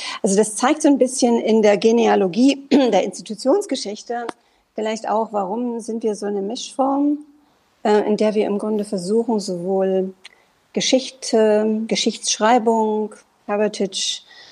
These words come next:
ähm, Auseinandersetzung mit dem Erbe halt eben auch mit aktuellen Bildungs- und Designfragen zu verbinden. Und nun zurück zu der Frage sozusagen der, die Sie ja eingangs gestellt hatten, also des Bauhaus und seiner prägenden Rolle in der Designausbildung.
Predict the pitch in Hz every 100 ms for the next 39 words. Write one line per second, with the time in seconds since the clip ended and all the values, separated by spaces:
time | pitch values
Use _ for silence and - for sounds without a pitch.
0 | - - 214 208 208 202 208 196 196 190
1 | 247 233 208 - 208 202 196 190 - 196
2 | 196 190 196 190 190 190 196 190 190 -
3 | 196 196 180 - - 208 190 190 190 196
4 | 196 - - 190 202 196 190 - 185 180
5 | 175 185 - 175 175 190 180 196 190 -
6 | - - - - - - - - 262 302
7 | 311 220 - 220 220 220 - 190 240 247
8 | 220 208 190 185 208 202 202 196 - -
9 | - - 190 185 180 - - - - -
10 | - 196 185 185 190 214 202 - 185 190
11 | 208 202 202 196 185 - 170 180 - 180
12 | 202 190 - 185 180 180 185 - 190 202
13 | 196 180 196 190 190 185 185 180 180 202
14 | 240 226 - 208 208 202